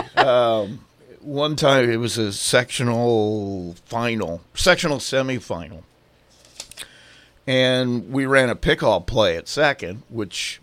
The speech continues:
was our no-look play, which is the one that always works, or at least most of the time. Uh, you don't look at second. You just, okay, well, the signal was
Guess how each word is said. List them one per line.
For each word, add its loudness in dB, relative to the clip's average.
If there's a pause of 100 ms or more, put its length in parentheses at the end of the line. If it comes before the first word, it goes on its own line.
was -4
our 2
no-look 4
play, -2
which -6
is -8
the -2
one 0
that -2
always -2
works, -2
or -4
at -6
least -2 (100)
most -2
of -14
the -20
time. -14 (760)
Uh, -4 (420)
you 4
don't 6
look 8
at -2
second. 2
You -4
just, -6 (100)
okay, 0
well, 0
the -6
signal 4
was 4